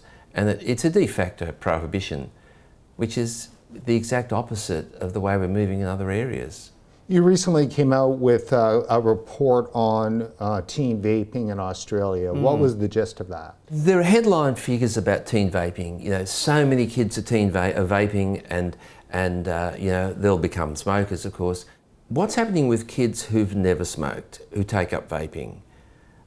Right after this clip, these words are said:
Speaker 1: Um, and what we found was, of course, they're the at-risk group. I mean, kids who smoke already, who take up vaping, it's probably a good thing for them. We should be worried about kids who've never smoked.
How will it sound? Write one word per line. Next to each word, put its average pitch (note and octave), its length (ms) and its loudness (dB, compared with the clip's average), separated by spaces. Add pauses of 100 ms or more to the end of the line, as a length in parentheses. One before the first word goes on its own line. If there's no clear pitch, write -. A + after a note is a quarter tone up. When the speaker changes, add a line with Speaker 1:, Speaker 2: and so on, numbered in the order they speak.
Speaker 1:
Um, F2 420 -2 (360)
and A#2 160 4
what F#3 120 2
we G3 100 4
found A2 420 2
was, F#2+ 240 0
of - 80 -12
course, B2 160 -4
they're G3+ 280 6
the A#2 120 -2 (100)
at-risk G#2+ 400 -2
group. - 320 -4
I - 40 -8
mean, B2 160 2
kids G#3+ 300 -2
who G#3 100 4
smoke B2 440 0
already, E2+ 480 -2 (280)
who G#2 80 0
take G2+ 260 0
up F2+ 160 -2
vaping, F2 340 0
it's A2+ 120 -8
probably G#2 320 -2
a - 20 0
good F#2 220 -4
thing G#2+ 240 2
for G#2 100 -8
them. G#1 300 -8 (560)
We B2+ 80 2
should F#3 200 2
be C#3 100 4
worried G#2 360 4
about F2+ 360 -2
kids - 540 -8
who've F2+ 200 0
never F#2 260 0
smoked. - 540 -8